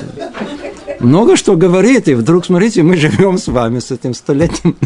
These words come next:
<laughs> разрывом от, э, тех событий, которые произошли, и вообще дожили до таких лет, до таких, до две тысячи семнадцатый год, когда ты думал, что такое вообще доживём до такого.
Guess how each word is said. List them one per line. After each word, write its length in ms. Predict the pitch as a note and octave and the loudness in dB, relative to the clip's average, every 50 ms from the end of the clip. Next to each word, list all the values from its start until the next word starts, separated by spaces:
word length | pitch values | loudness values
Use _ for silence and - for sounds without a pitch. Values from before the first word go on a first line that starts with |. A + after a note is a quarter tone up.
| - - - - - - - - - _ - - | -6 -4 -4 -4 -6 -6 -14 -16 -16 _ -20 -20
<laughs> 640 | - - - - - - - - - - - - - | -18 -18 -18 -18 -20 -20 -20 -20 -20 -18 -18 -18 -14
разрывом 1040 | - - G1+ G1+ - A2+ B2 B2 B2+ C3+ C#3 C3 A#2+ C3 C3+ C#3+ C#3+ C3 C#3 C3+ C3+ | -8 -6 -4 -2 -2 -2 -2 0 2 2 2 2 2 2 2 2 4 2 2 2 2
от, 200 | C3+ B2 - - | 0 0 -2 0
э, 120 | C3+ B2 A2 | -2 -2 0
тех 240 | - D#3 D3+ C3+ | 0 -2 -2 -2
событий, 400 | - - C3+ A#2 C#3 C#3 - C3+ | 0 -2 0 0 0 0 0 0
которые 400 | A2+ - B2 - C3+ C3 B2+ B2+ | -2 -2 -2 -2 0 0 0 0
произошли, 920 | A#2+ - - A#2+ A2+ G#2+ A2+ A#2+ - - G#2 G2 G2 G2 F#2+ G2+ A2 A2 A2 | 0 2 2 0 0 2 0 -2 -2 -2 -2 -2 0 0 0 -2 -2 0 0
и 80 | G#2+ G2+ | 0 0
вообще 280 | G#2+ A2 - - C3+ | 0 -2 0 0 0
дожили 460 | A2+ F#2+ A#2+ G#2 F#2+ B2 E3+ C#4+ B3 C3+ | 0 2 0 0 2 2 2 2 2 0
до 140 | A2 A#2 | 0 -2
таких 400 | A2 - A2 - - B2 A2+ - | -4 -4 -6 -2 -2 -4 -2 -2
лет, 260 | A#2+ B2 D#3+ G#3+ G3 D3+ | 0 0 0 0 0 -4
до 100 | A2 G2 | -6 -6
таких, 380 | - - - - A#2+ A#2 G2+ | -6 -8 -6 -2 -2 -2 -2
до 120 | G2+ G#2+ G#2 | -2 -4 -4
две 120 | G#2 G#2 | -4 -6
тысячи 280 | G2+ - C3 B2 - B2 | -2 -2 -4 -2 -2 -4
семнадцатый 580 | A#2 - A#2 G#2+ B2 C3+ C#3 - - - B2+ | -2 -2 0 0 0 -2 -2 -4 -4 -4 -2
год, 240 | A#2 A#2+ C#3+ D#3 C#3+ | 0 2 0 0 0
когда 200 | - B2+ A2+ G#2 | -2 -4 -4 -2
ты 80 | A2 A2+ | -2 -2
думал, 300 | F#2+ A#2+ C3 D3+ E3+ D#3+ | 0 0 0 0 -2 -6
что 140 | - D3 | -6 -8
такое 240 | D3 - C3 - C3 | -10 -8 -6 -4 -4
вообще 180 | C3 C3 - B2+ | -4 -4 -4 -4
доживём 480 | A2+ A2+ A2 A#2+ A#2 A#2+ E3 F3 E3+ | -4 -4 -2 -4 -4 -4 -4 -4 -6
до 140 | D3 C3+ C#3+ | -8 -12 -14
такого. 200 | - - - - | -16 -16 -18 -18